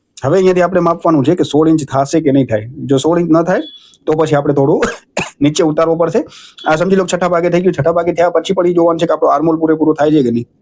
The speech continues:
તો સમજી લો કે આપણી હવે અહીંયાથી જ્યારે સ્લીવ લાગશે આવી રીતના, ત્યારે આપણી સિલાઈ અહીંયા કણ આવી જશે આવી રીતના.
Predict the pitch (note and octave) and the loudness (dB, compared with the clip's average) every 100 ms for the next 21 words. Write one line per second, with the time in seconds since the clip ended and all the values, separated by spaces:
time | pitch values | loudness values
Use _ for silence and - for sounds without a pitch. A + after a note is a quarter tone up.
0 | _ _ _ _ - - - - - C#3 | _ _ _ _ -20 -20 -20 -10 -4 -2
1 | F3+ E3+ C#3 C#3 D3+ D#3 D#3+ D#3+ E3 F3 | 0 0 0 2 2 4 4 4 2 -2
2 | - _ C3 C#3+ D#3 D#3+ F3 F3+ F#3+ D3+ | -12 _ -4 -2 0 2 2 2 0 0
3 | G#3 - _ _ _ _ - C3 C3 D3+ | -2 -4 _ _ _ _ -4 0 0 2
4 | D4 - _ - C3+ C#3 C#3+ C#3 C#3 C#3+ | 0 -4 _ -4 0 0 0 0 2 2
5 | C3+ B2+ C3 C3+ C#3+ D3 C#3+ E3 E3 G3 | 2 2 2 2 2 0 2 2 2 0